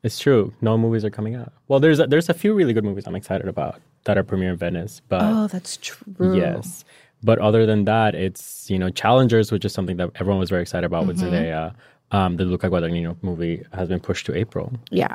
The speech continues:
Speaker 2: I was also really excited about that Julio Torres movie with Tilda Swinton,
Speaker 1: Yes.
Speaker 2: Problemista.
Speaker 1: Yes.
Speaker 2: 'Cause I'm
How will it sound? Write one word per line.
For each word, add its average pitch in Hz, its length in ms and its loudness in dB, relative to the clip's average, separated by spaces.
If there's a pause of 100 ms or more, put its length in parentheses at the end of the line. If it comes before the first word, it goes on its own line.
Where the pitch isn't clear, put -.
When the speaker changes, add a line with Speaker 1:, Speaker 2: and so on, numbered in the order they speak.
(120)
Speaker 2:
I 202 160 4
was 247 180 4
also 220 280 0
really 202 320 2
excited 185 480 0
about 170 260 -2
that 175 160 -2
Julio 180 360 0
Torres 165 520 0
movie 156 320 -4
with 147 220 -6
Tilda 143 260 -2
Swinton, 202 560 -2
Speaker 1:
Yes. 107 100 -4
Speaker 2:
Problemista. 175 1080 0
Speaker 1:
Yes. - 540 -10 (280)
Speaker 2:
'Cause 185 240 -2
I'm 175 160 -2